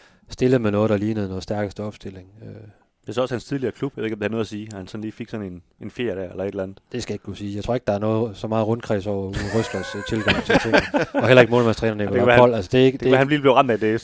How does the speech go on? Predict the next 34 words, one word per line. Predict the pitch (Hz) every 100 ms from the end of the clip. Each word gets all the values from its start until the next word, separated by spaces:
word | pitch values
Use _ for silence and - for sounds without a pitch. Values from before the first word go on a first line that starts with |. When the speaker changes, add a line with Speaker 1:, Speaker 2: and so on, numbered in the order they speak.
| -
Speaker 2:
<laughs> | -
sentimentale | 143 135 135 175 131
øjeblik, | 135 135 -
lige | 147
da | 131
han |
skulle | - - -
sætte | 180
holdet. | 139 131 -
Speaker 1:
Ja, | 190
ikke | 143 151
lige | 151
dem, | 147 156
hvor | 139
du, | 123 117
hvor | 113
du | 120
hiver | 123 127
ukulelen | 113 127 135 143
frem, | 113 123 107
og | 95
så |
vil | 117 104
synge, | 113 107 104
øh, | 98 95 107 - - 185
hyggelige, | 147 127 107 98 98 98 95 110
øh, | 107 101
sange. | 117 120
Det | 123
er |
det | 110
altså | 101 107
ikke. | 110 208 160 - - _ -
Øh, | 123 104 101 95